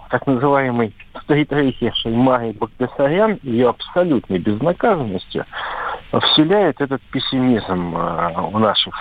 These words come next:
слушателей. И это оправдано. Ведь, э, то, что не позволено было бы обычному человеку, сходило с рук этой позолоченной личинки.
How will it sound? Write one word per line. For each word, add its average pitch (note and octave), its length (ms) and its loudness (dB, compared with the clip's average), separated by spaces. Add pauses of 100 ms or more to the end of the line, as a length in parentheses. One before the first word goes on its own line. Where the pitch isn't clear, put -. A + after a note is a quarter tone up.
(140)
слушателей. G2+ 640 -2 (480)
И C#3 60 2
это D3+ 240 2
оправдано. G#2+ 680 -2 (200)
Ведь, A#2+ 360 2
э, G#2+ 160 4 (100)
то, D3 200 4
что A#2+ 400 0 (200)
не C#3+ 160 4
позволено C3+ 680 0
было G2+ 280 0
бы G2+ 200 2
обычному A2 500 -2
человеку, F3 680 0 (520)
сходило C#3 560 2 (100)
с - 40 -8
рук F#3 320 0
этой B2+ 380 0 (300)
позолоченной C3+ 760 0
личинки. A2+ 640 -2